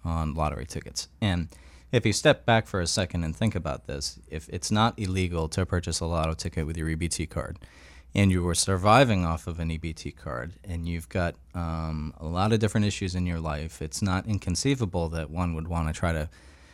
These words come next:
you know, win big in the lotto to improve your standing in life. And I think people understand that, but at the same time, um, you know, I think we need to seriously look at,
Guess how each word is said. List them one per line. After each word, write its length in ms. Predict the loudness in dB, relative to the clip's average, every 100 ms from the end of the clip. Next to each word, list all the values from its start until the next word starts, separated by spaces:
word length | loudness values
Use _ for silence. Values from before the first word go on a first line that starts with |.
| -20 -12 0
you 100 | 2
know, 80 | 4
win 240 | 6 6
big 160 | 8 6
in 80 |
the 60 | 6
lotto 420 | 12 12 12 8
to 160 | 4 2
improve 340 | 2 2 2
your 100 | 2
standing 340 | 2 6 6 6
in 100 | 2
life. 360 | -2 -10 -18 -20 -16 -6
And 100 | -2
I 100 | 2
think 280 | 4 4 2
people 200 | 2 2
understand 480 | 2 0 4 6
that, 140 | 6 4
but 100 | -2
at 60 |
the 80 | 0
same 220 | 2 2
time, 540 | 2 4 4 4 2 -2 -6
um, 720 | -2 0 0 0 -2 -4 -10 -16 -10
you 160 | -2 -2
know, 140 | -2
I 100 | -4
think 220 | -2 0 2
we 60 |
need 140 | 0 0
to 80 |
seriously 400 | 0 0 0 -2
look 260 | -2 -4 -2
at, 260 | -2 -2